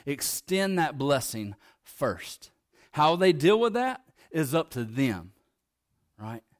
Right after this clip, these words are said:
And that's the same way that we are to be with, with people we encounter in our day-to-day.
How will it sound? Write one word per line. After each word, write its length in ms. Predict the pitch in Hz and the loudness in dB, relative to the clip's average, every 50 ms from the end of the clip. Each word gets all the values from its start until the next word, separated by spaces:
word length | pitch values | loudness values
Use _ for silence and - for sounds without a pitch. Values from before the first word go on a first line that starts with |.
| _ _ _ _ _ | _ _ _ _ _
And 140 | _ 135 135 | _ -4 -4
that's 160 | 139 135 - | -4 -4 -6
the 100 | - 147 | -8 -10
same 540 | 127 - - - 160 143 151 160 165 160 151 | -8 -8 -6 -4 -4 -2 0 0 0 0 0
way 300 | 151 151 147 139 139 139 | 0 2 2 2 2 0
that 160 | 131 123 120 | -2 -4 -4
we 180 | 131 135 135 135 | -4 -2 -2 0
are 160 | 127 127 120 | 0 -2 -2
to 160 | - - 120 | -4 -8 -10
be 280 | 110 113 117 117 117 117 | -8 -4 -4 -4 -4 -4
with, 280 | 117 110 110 107 95 - - - - _ _ | -6 -6 -6 -8 -8 -10 -18 -20 -20 _ _
with 220 | - 120 110 - | -10 -10 -10 -10
people 320 | - 127 123 117 - 113 113 | -8 -8 -8 -8 -8 -8 -8
we 160 | 117 113 110 | -6 -6 -6
encounter 580 | 104 101 - 120 110 107 107 104 104 101 101 - _ _ _ _ - | -8 -8 -8 -8 -8 -8 -6 -8 -8 -10 -12 -14 _ _ _ _ -12
in 80 | 107 107 | -10 -8
our 140 | 104 101 101 | -6 -8 -8
day-to-day. 600 | 95 101 95 92 87 90 82 92 90 - - - | -8 -8 -10 -10 -10 -12 -14 -14 -16 -16 -18 -20